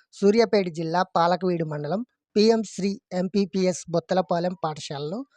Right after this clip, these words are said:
శుక్రవారం ఉదయం పది గంటలకు వందే మాతర గేయానికి నూట యాభై ఏళ్లు పూర్తయిన సందర్భంగా జయంతి వేడుకలు ప్రధానోపాధ్యాయుడు ప్రగడ శేఖర్ ఆధ్వర్యంలో ఘనంగా నిర్వహించారు.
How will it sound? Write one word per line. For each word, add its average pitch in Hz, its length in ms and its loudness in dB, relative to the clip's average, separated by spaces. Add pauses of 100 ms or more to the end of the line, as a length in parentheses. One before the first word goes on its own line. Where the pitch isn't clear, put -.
(260)
శుక్రవారం 214 580 4 (100)
ఉదయం 180 300 -2 (440)
పది 185 160 -2
గంటలకు 190 480 0 (560)
వందే 208 280 2
మాతర 202 320 2
గేయానికి 175 580 -4 (360)
నూట 185 300 -2
యాభై 175 340 -2
ఏళ్లు 185 240 -4
పూర్తయిన 175 460 -6
సందర్భంగా 175 640 -8 (400)
జయంతి 196 440 -2
వేడుకలు 180 460 -4 (380)
ప్రధానోపాధ్యాయుడు 190 960 0 (140)
ప్రగడ 180 320 -2
శేఖర్ 180 440 -6 (220)
ఆధ్వర్యంలో 185 580 -4 (360)
ఘనంగా 202 440 0
నిర్వహించారు. 156 640 -4